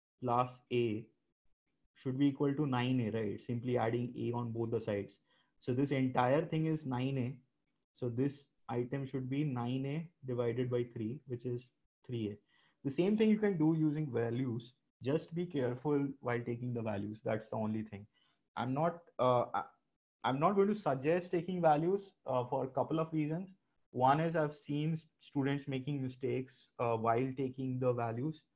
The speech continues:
If you are comfortable with that, you can do that. Uh, but then also you have to keep in mind that, uh, when you are using values, you have to justify the same thing using the options. You have to test each and every option in that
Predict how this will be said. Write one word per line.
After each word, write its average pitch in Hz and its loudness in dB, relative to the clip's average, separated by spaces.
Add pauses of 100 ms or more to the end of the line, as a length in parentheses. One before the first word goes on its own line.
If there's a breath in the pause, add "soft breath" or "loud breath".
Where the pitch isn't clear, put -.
(300)
If 123 -4
you 139 2
are 135 4
comfortable 143 0
with 151 0
that, 147 2
you 139 -4
can 131 -8
do 120 -4
that. 147 0 (540)
Uh, 113 4
but 127 2
then 147 -2 (140)
also 147 2
you 151 2
have 139 0
to 156 -4
keep 143 -2
in 147 -2
mind 139 0
that, 131 0
uh, 113 2 (600)
when 123 0
you 135 0
are 139 2 (160)
using 131 0
values, 127 4
you 127 -2
have 123 -2
to 139 -4
justify 127 -2
the 147 0
same 135 -4
thing 139 -10
using 127 -4
the 127 -4
options. 113 -6
You 113 0
have 113 0
to 127 -2
test 123 -2 (120)
each 123 -6
and 131 -4
every 117 -4
option 107 -6
in 113 -12
that 107 -8